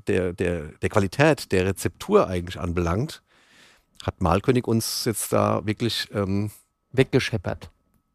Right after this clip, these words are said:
Speaker 1: <laughs>
Speaker 2: Man kann's nicht anders sagen.
Speaker 1: Ja.
Speaker 2: Das gibt's nicht.
Speaker 1: Okay.
Speaker 2: Das gibt, du hast ja auch drei Refraktometerwerte auf Bein, das sind Zehntel Werte
Speaker 1: Ja.
Speaker 2: Differenz.
Speaker 1: Ja.
Speaker 2: Und der Geschmack ist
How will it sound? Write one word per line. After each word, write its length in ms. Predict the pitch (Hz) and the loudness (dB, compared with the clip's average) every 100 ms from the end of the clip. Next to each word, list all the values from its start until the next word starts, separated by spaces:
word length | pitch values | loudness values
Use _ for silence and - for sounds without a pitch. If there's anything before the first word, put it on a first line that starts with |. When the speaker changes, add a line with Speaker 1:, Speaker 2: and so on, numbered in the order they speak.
| - | -4
Speaker 1:
<laughs> 240 | - - | -2 2
Speaker 2:
Man 120 | 131 | 0
kann's 360 | - 143 156 - | 2 2 2 2
nicht 180 | 139 - | -2 -2
anders 260 | 123 127 113 | -2 -2 -2
sagen. 280 | 117 110 101 | -4 -6 4
Speaker 1:
Ja. 120 | 117 | 8
Speaker 2:
Das 180 | 135 117 | 8 8
gibt's 320 | 175 - - | 6 4 0
nicht. 140 | 101 92 - | -8 -6 2
Speaker 1:
Okay. 300 | 104 104 101 - - | 2 2 -6 -10 4
Speaker 2:
Das 220 | 135 - | 4 6
gibt, 320 | 202 240 - | 2 0 2
du 120 | 139 135 | 4 6
hast 200 | 170 - | 6 4
ja 60 | |
auch 120 | - - - - | 2 0 -14 0
drei 240 | 139 147 | 6 8
Refraktometerwerte 960 | 156 139 147 - 131 147 151 135 135 - | 8 4 2 0 2 6 6 6 4 4
auf 240 | 135 127 - - | 4 4 0 4
Bein, 220 | 131 139 | 6 6
das 180 | 120 123 | 6 4
sind 160 | 131 - | 0 -2
Zehntel 460 | - 170 190 170 | 4 6 6 2
Werte 420 | 110 139 160 113 95 _ | 6 6 6 2 -6 _
Speaker 1:
Ja. 120 | 101 104 | 0 4
Speaker 2:
Differenz. 600 | 151 - 120 113 107 - _ | 4 4 2 0 -4 -14 _
Speaker 1:
Ja. 100 | 104 - _ _ _ | -6 -6 _ _ _
Speaker 2:
Und 320 | - 147 147 - | 6 6 6 6
der 140 | 131 | 6
Geschmack 600 | 127 - 147 156 - - | 6 0 0 0 -4 -8
ist 300 | - 131 - | -2 -2 -4